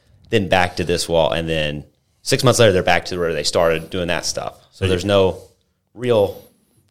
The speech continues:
Speaker 1: way to develop their pro-, or show their progress over
Speaker 2: Yeah.
Speaker 1: time.
Speaker 2: Yeah, yeah. There's no, like, objective way to say, like,
Speaker 1: Yeah.
Speaker 2: "You're getting better as an athlete."
Speaker 1: Mm-hmm.
Speaker 2: It's just, we think you're getting better as a,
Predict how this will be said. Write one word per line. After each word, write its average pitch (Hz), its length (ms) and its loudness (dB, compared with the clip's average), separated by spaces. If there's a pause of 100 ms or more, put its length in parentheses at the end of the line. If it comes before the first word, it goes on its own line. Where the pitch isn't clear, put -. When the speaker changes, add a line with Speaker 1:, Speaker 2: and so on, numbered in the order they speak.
(160)
Speaker 1:
way 104 160 4
to 90 120 0
develop 92 340 4
their 80 100 -2
pro-, 90 200 2
or 78 220 -2 (140)
show 120 220 4
their 98 120 0
progress - 760 -4 (140)
over - 120 -4
Speaker 2:
Yeah. - 60 -2
Speaker 1:
time. 73 300 -6 (300)
Speaker 2:
Yeah, 120 200 8
yeah. 104 260 8
There's 110 260 2
no, 135 120 6
like, 117 140 8
objective 101 520 2
way 110 140 8
to 95 60 0
say, 101 140 0
like, 95 180 4
Speaker 1:
Yeah. - 80 -14
Speaker 2:
"You're 117 260 8
getting 110 340 6
better 104 280 8
as 85 100 4
an 87 120 -2
athlete." 95 580 0
Speaker 1:
Mm-hmm. 85 240 -2 (200)
Speaker 2:
It's 104 220 -4
just, - 420 4 (880)
we 107 80 -4
think 107 300 0
you're 113 80 2
getting 95 240 4
better 98 400 4
as 107 220 4
a, 87 160 0